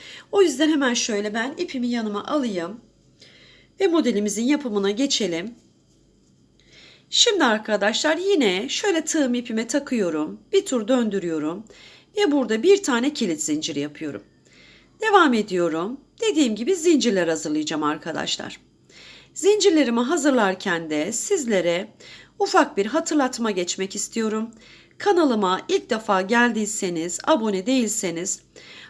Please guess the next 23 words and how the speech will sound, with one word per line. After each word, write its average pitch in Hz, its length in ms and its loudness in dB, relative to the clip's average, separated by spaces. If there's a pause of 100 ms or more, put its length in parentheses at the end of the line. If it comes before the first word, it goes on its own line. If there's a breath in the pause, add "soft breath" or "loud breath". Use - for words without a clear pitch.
abone 302 320 2
olursanız 185 500 -4
sevinirim. 262 720 0 (520 soft breath)
Abone 247 320 4
olduktan 240 500 2
sonra 175 520 -4
zil 330 340 2
butonunu 175 480 -4
da 214 280 -2 (320 loud breath)
aktif 302 400 -2
yaparsanız 220 840 -2 (480 loud breath)
paylaştığım 240 560 2
modellerden 208 760 2
haberdar 196 640 0
olursunuz. 247 840 -4 (720 soft breath)
Videolarıma 226 840 2 (100)
yorum, 277 380 2
beğeni 311 260 4
yaparak 180 520 -2
da 190 220 -6
kanalımın 208 580 0
ilerlemesi 196 760 -2
için 233 540 -4